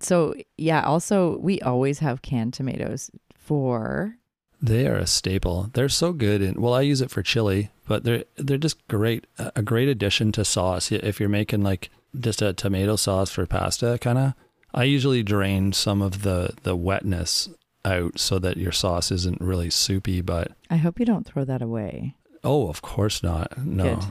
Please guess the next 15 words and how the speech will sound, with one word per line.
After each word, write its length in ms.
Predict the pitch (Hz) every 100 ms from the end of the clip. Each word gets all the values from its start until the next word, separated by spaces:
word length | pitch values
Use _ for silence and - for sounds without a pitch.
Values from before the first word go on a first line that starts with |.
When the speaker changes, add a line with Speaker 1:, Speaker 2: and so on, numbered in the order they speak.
| - -
Speaker 1:
good, 280 | 123 110 -
'cause, 240 | 143 127 131
Speaker 2:
I 40 |
Speaker 1:
uh, 180 | 120 113
Speaker 2:
feed 300 | - 104 95
it 60 | 95
to 60 | 95
the 80 | 90
cat. 360 | - 85 - 233
Speaker 1:
<laughs> 500 | 170 - - 170 -
No, 100 | -
I 120 | 175 -
don't 220 | 185 160
think 180 | 151 -
so. 180 | -